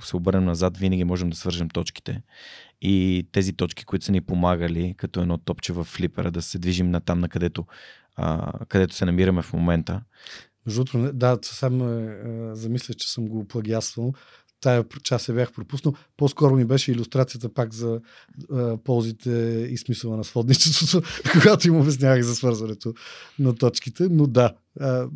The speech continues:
Speaker 2: то е някаква универсална такава, сигурно, теза и истина, която, надявам се, хората вече,
Speaker 1: М.
Speaker 2: а, а, млади из-, а,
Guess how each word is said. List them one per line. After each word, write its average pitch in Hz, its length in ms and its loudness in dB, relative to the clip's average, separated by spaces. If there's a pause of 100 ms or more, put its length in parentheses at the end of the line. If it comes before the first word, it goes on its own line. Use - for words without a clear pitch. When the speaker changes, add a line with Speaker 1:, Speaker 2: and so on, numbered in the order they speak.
(240)
Speaker 2:
то 175 140 0
е - 20 0
някаква 226 300 0
универсална 135 500 4
такава, 110 480 0 (540)
сигурно, 120 380 0
теза 120 340 4
и 113 140 4
истина, 117 520 -2 (100)
която, 120 720 -4 (680)
надявам 120 360 -4
се, 117 280 -6 (460)
хората 123 760 2 (540)
вече, 113 600 -2 (100)
Speaker 1:
М. 110 80 -12 (300)
Speaker 2:
а, 120 40 -8
а, 117 720 -6
млади 117 340 -2 (100)
из-, 113 240 -10
а, 113 480 -8